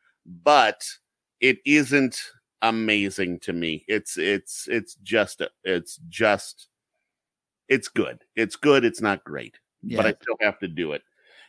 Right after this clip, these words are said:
Speaker 1: And, uh, the other one for me that, uh, you had in your top ten was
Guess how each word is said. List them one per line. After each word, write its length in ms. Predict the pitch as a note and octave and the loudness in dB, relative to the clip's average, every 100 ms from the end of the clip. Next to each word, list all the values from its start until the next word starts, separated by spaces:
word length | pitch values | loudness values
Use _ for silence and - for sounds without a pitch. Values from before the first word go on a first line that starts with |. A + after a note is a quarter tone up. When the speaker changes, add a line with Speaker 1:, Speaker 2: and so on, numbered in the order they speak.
| - | -2
Speaker 1:
And, 380 | B2+ B2+ B2 A#2 | 0 2 2 4
uh, 120 | B2 | 4
the 160 | A#2 C#3 | 6 4
other 160 | D3 | 4
one 240 | C#3 C#3 C3 | 2 0 -2
for 320 | - B2 A#2 | -2 0 2
me 680 | A#2 B2 C#3 B2+ A#2 A2+ B2 | 0 2 2 2 0 -2 -8
that, 520 | A2+ G2+ A#2 A2 - | -10 2 4 4 2
uh, 200 | A#2+ A2 | 6 6
you 300 | A2 G2+ C#3+ | 6 4 0
had 280 | B2+ A#2 G#2+ | 2 2 2
in 140 | G#2+ A#2 | 2 0
your 140 | C3 | -2
top 340 | - G#2 F#2 | -2 -2 -2
ten 320 | - F#2+ F#2+ G2 | -2 -2 0 2
was 540 | G2+ G#2 G2+ - - | 4 4 2 -6 -16